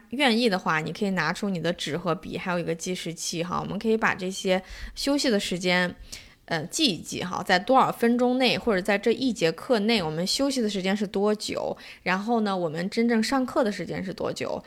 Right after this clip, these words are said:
然后上课的这些时间呢，里面我们又给到了多少个有意义的、有效的教学指令，或者我们说教学机会？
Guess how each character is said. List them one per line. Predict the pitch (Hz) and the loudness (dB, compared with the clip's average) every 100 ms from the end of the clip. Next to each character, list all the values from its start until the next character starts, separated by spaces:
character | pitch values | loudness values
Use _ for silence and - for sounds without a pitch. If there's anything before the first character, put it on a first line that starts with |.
| - - | -16 -4
然 | 196 | 0
后 | 208 | 2
上 | 220 294 294 | 2 0 0
课 | 359 | 0
的 | 247 | 0
这 | 202 | 0
些 | 202 190 | 0 0
时 | - 170 | 0 -2
间 | 180 190 196 | 0 0 2
呢， | 185 - - | -2 -4 -6
里 | 196 165 | -4 -2
面 | 185 190 - - | 0 0 -2 -6
我 | 165 | -4
们 | 175 | 0
又 | 202 202 | -2 0
给 | 208 143 | 2 2
到 | - 208 | 4 4
了 | 180 | 2
多 | 175 226 233 240 | 0 2 4 4
少 | - 196 - - | 0 -2 -4 -8
个 | - 202 - - - | 0 2 0 -6 0
有 | 185 165 | 2 2
意 | 196 214 | 0 -2
义 | 180 | 0
的、 | 165 165 | 0 0
有 | 180 143 | 0 0
效 | - - 214 170 | 0 4 4 4
的 | 135 - | 0 -2
教 | - 190 | 0 2
学 | 180 160 | 0 -4
指 | 170 - | -4 -6
令， | - - 190 | -4 -4 -4
或 | 196 | -4
者 | 180 | -4
我 | |
们 | - | -6
说 | 180 160 | -6 -4
教 | - 165 | 0 0
学 | 180 151 - | 0 -6 -6
机 | - - | -8 -6
会？ | 123 - - | -4 -4 -6